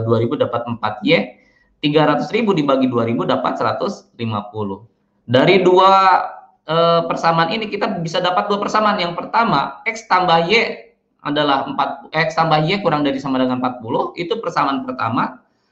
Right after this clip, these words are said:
Dan persamaan keduanya adalah yang paling sederhana tadi, tiga X ditambah dengan empat Y kurang dari sama dengan seratus lima puluh. Jadi kita punya dua persamaan, gitu ya.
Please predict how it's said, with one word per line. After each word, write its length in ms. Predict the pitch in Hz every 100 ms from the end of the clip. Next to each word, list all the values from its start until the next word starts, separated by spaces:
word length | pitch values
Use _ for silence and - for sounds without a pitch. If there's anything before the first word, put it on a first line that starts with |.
| _
Dan 160 | 139 147
persamaan 400 | 156 160 160 160
keduanya 640 | 156 170 247 190 127 170
adalah 520 | 120 120 208 254 - _ _ _ _ _ 170
yang 480 | 175 170 170 170 - _ _
paling 240 | 185 208
sederhana 400 | 208 190 196 196
tadi, 400 | 220 202 180 - - _ _
tiga 400 | 165 135 127 -
X 240 | 117 - -
ditambah 480 | 143 131 131 131 127
dengan 240 | 120 117
empat 360 | 117 113 113 -
Y 240 | 170 175
kurang 160 | 135 120
dari 200 | 110 104
sama 280 | - 117 104
dengan 240 | 104 143
seratus 640 | 156 101 - 160 - - _ _ -
lima 320 | 113 98 98
puluh. 400 | 101 101 98 85 -
Jadi 240 | - 160
kita 320 | - 139 160 -
punya 160 | 113 131 131
dua 560 | 104 107 - - - - _ _ _
persamaan, 800 | - 107 104 - 107 98 95 -
gitu 160 | 101
ya. 140 | 104